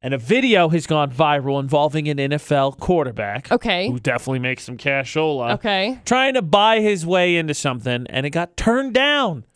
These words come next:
Speaker 2: Really?
Speaker 1: All I'm gonna tell you is an N F L quarterback offered money to swap something. Not personal, not weird, nothing. Not anything crazy or out of the ordinary. So
Speaker 2: Okay.
Speaker 1: they're like, "Oh, he asked him to do," no,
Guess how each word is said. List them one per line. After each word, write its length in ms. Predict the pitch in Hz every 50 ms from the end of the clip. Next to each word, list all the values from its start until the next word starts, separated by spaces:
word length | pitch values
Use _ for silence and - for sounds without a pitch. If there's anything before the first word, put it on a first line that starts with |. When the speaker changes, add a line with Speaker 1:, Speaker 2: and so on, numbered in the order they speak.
| _
Speaker 2:
Really? 460 | - 254 349 403 320 185 170 165 151 - _ _ _ _ _ _ -
Speaker 1:
All 140 | 156 190 226
I'm 60 | 247
gonna 100 | 269 226
tell 180 | - 254 247
you 120 | 240 226 208
is 120 | 185 -
an 80 | 180 175
N 120 | 202 233
F 120 | 247 - 233
L 120 | 226 -
quarterback 460 | - 208 208 202 185 185 185 185 180 -
offered 380 | - 180 185 180 - 180 156 139
money 480 | 151 160 180 196 202 208 214 214 202 - _ _ _ _ _ _ -
to 100 | - 139
swap 580 | - - - - 165 175 185 208 - _ - - _ _ _ _ _ _ -
something. 500 | - - 185 160 131 - 117 104 95 101 _ _ _ _ _ _ _ _ _ _ _ _ _ _ _ _ _ _ _ _ -
Not 220 | 147 151 160 - -
personal, 480 | - 214 220 208 - - 220 220 214
not 240 | 202 185 165 160 -
weird, 400 | - 202 220 214 220 220 208 175
nothing. 480 | 180 185 185 170 143 147 123 120 139 - _ -
Not 240 | - 123 131 139 160
anything 300 | 180 185 170 190 190 190 170
crazy 400 | - 202 196 196 190 170 180 185
or 40 | 175
out 120 | 170 180
of 60 | 190
the 80 | 185 185
ordinary. 300 | 170 151 143 143 143 147 -
So 120 | - 151
Speaker 2:
Okay. 80 | 143 147
Speaker 1:
they're 80 | 147
like, 140 | 135 127 117
"Oh, 140 | 139 156 160
he 160 | 151 170 175
asked 220 | 170 175 175 - 170
him 80 | 170
to 60 | 160 147
do," 100 | 165 175
no, 320 | 113 123 120 117 131 151